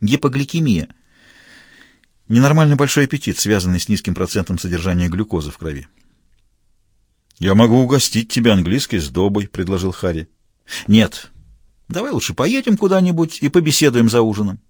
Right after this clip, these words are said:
Это для меня лучшее лекарство». Идея Манцигеру настолько понравилась, что он сразу поставил корзину с бельем на кофейный столик и вышел, бросив через плечо:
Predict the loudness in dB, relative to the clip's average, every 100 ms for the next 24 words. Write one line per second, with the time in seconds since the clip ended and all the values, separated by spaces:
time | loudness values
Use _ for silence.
0 | _ _ _ 0 0 -2 -4 -2 0 0
1 | 2 0 0 -2 -4 -4 -2 -2 -2 -6
2 | -14 -16 _ _ _ _ _ _ _ _
3 | _ -8 -6 0 2 2 2 0 2 2
4 | 4 2 -2 -2 0 2 0 0 -2 -2
5 | -2 -2 0 -2 -4 -6 -8 -4 0 0
6 | 0 0 0 -2 -4 -6 -2 -2 -2 -2
7 | -4 -2 0 -2 0 0 2 2 2 0
8 | -2 0 0 0 -2 -2 -2 -4 -14 -20
9 | -20 -20 -20 -20 _ 0 4 4 4 0
10 | -2 -2 0 0 -2 -2 -2 -4 -2 -2